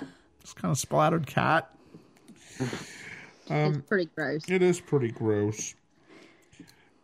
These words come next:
Speaker 2: And this is where Zero comes clean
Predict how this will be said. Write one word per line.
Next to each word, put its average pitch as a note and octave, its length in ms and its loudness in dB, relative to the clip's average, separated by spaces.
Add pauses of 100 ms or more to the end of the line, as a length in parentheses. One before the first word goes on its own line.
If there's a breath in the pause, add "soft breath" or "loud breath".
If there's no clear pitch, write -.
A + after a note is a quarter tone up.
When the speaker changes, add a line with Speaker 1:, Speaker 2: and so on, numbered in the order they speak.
(300)
Speaker 2:
And F3+ 360 6
this F3+ 340 6
is F#3 140 6
where F3 240 12
Zero C3+ 640 8
comes C3+ 500 2
clean C#3+ 800 4